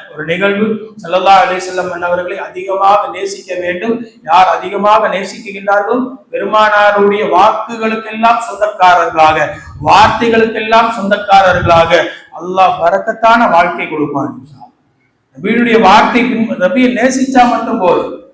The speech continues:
ஸல்லல்லாஹு அலைஹி வஸல்லம் நேசிச்சாலே ஸல்லல்லாஹு அலைஹி வஸல்லமுடைய சொர்க்கத்திற்கு நம்ம அழைத்து சென்றுவாங்க.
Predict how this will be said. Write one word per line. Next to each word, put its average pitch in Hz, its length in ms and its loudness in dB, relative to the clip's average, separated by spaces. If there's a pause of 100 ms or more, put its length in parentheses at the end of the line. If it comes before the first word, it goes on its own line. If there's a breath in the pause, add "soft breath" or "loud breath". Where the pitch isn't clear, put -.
(380)
ஸல்லல்லாஹு 147 200 -20
அலைஹி 196 320 0
வஸல்லம் 202 320 -4
நேசிச்சாலே 226 540 0
ஸல்லல்லாஹு 202 340 0
அலைஹி 196 100 -6
வஸல்லமுடைய 190 340 -8
சொர்க்கத்திற்கு 190 600 -12
நம்ம 170 220 -8
அழைத்து 165 520 -8
சென்றுவாங்க. 151 360 -2